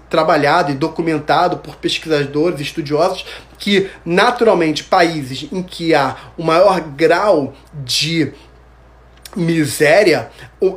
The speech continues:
também há um maior grau de manipulação eleitoreira, né? Ou eleitoral, né? Porque a gente sabe que nessas comunidades que há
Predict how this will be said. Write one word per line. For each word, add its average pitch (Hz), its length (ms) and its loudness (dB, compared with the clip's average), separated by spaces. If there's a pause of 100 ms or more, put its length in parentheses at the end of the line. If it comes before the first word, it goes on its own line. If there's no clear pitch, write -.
(200)
também 190 280 4
há 196 60 4
um 214 100 4
maior 185 280 -2
grau 170 260 4
de 190 100 -2
manipulação 190 760 0
eleitoreira, 196 760 0
né? 156 420 0
Ou 156 60 0
eleitoral, 151 720 0 (160)
né? 135 200 -4 (240)
Porque 151 220 -6
a - 20 2
gente 165 120 -2
sabe 175 320 2
que 175 340 -4 (220)
nessas 175 560 0
comunidades 151 960 2
que 156 180 -2
há 143 260 2